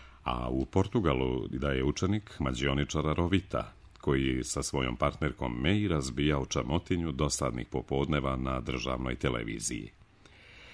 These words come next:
Taj precizni i predenciklopedijski podatak laici su primali s nezainteresovanošću nepismenih ljudi.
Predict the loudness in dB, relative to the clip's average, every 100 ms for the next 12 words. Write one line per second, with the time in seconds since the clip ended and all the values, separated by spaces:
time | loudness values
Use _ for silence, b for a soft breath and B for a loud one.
0 | B 0 2 6 4 2 -2 0 0 2
1 | 2 4 4 4 2 0 2 2 0 0
2 | 2 2 2 0 2 2 2 2 4 4
3 | 4 2 -2 0 2 2 2 0 -4 -6
4 | -4 4 6 4 0 -4 -2 -2 0 2
5 | 4 4 2 2 2 4 0 0 -2 -2
6 | -2 0 0 -2 -2 2 2 2 0 0
7 | 0 0 0 -2 -2 -2 -2 -2 -6